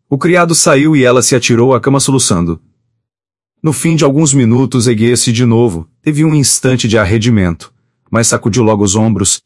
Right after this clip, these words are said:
chamou pela criada já com a voz firme, despiu-se, recomendou que dissessem ao marido, no caso que este perguntasse por ela,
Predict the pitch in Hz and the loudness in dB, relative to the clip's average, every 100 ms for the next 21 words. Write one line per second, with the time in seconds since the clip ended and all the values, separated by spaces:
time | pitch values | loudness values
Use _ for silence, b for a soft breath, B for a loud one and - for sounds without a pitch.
0 | _ - 156 135 156 160 151 147 127 123 | _ -4 0 2 2 2 0 -2 0 0
1 | 120 117 95 120 131 117 131 - - 123 | 0 0 0 -2 0 0 0 -2 0 0
2 | 101 85 - - 123 - - 139 143 - | 0 -2 -8 -6 -2 -2 -2 -2 0 0
3 | 143 139 _ _ _ _ - 147 175 175 | -2 -4 _ _ _ _ -4 -2 0 0
4 | 147 120 123 120 104 104 - 123 - 110 | 2 2 0 0 -2 0 0 0 0 0
5 | 107 110 107 113 95 - _ _ - 110 | 2 2 2 0 -2 -8 _ _ -4 -2
6 | - 127 113 117 113 110 - 107 107 98 | 0 0 0 -2 0 0 -2 -2 -2 0
7 | 92 98 104 - - 170 107 107 90 | 0 0 -2 -2 -2 0 2 0 -2